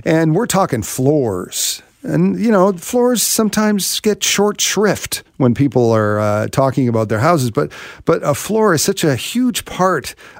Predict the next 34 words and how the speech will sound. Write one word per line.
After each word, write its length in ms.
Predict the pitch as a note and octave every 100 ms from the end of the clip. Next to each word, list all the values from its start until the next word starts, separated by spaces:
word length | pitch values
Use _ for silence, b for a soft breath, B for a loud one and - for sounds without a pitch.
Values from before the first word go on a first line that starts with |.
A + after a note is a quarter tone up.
| -
of 160 | A#2+ A2+
the 120 | C3
overall 500 | D#3 C#3 C3 G#2+ G2+
look 560 | A2 C#3 G#3+ - - - B B
and 160 | - A#2+
the 60 | G#2
comfort 440 | - F#3 F#3 D#3
of 140 | B2+
a 60 | A#2+
home. 380 | G#2+ D#3+ B2 G2+ B B -
And, 360 | A#2 A#2 A2+
uh, 500 | A#2 A2+ A2+ A2 A2
if 240 | A#2+ A#2 -
you 80 | B2
wanna 280 | F3 G#3
really 440 | D#3+ C#3+ D#3+ D3 B2
see 440 | - - D3+ C3+
what's 360 | A2+ A#2 B2+ -
out 240 | C3 D3
there 320 | - G2 G2
in 120 | A2 G#2+
terms 500 | - C#3+ C3+ B2+ -
of 340 | - A#2 G#2+
options 680 | A#2+ B2+ E3 - A#2+ G2 -
that 160 | A#2 B2+
you 180 | C#3+
have, 480 | D3 D3+ C3 G2+ G2 - B B B
uh, 140 | A#2
go 220 | A#2 D#3+
to 120 | F#3+ B2+
End 140 | D3
of 100 | B2+
the 80 | G2+
Roll. 480 | G#2+ G#2+ F#2+ E2